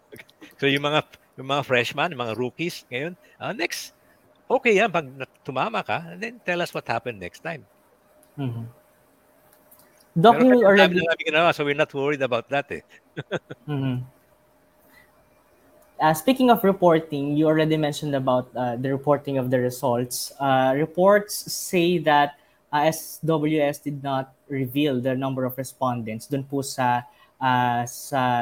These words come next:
Speaker 2: survey conducted last October twenty to twenty-three. Uh, just a clarification,
Speaker 1: What?
Speaker 2: Doc Mahar,
Speaker 1: What?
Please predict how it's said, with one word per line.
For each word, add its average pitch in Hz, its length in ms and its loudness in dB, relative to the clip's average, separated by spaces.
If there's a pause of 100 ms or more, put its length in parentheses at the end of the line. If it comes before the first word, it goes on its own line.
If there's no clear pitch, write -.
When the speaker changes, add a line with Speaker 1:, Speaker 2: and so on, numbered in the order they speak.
(260)
Speaker 2:
survey 139 880 0
conducted 139 560 -4
last 123 320 -4
October 127 480 -8
twenty 127 400 -6
to 135 80 -8
twenty-three. 127 720 -8 (240)
Uh, 131 240 -2 (160)
just 170 160 -2
a 185 80 0
clarification, 160 880 2
Speaker 1:
What? 135 80 -2
Speaker 2:
Doc - 80 -20
Mahar, 123 320 -4
Speaker 1:
What? - 120 -6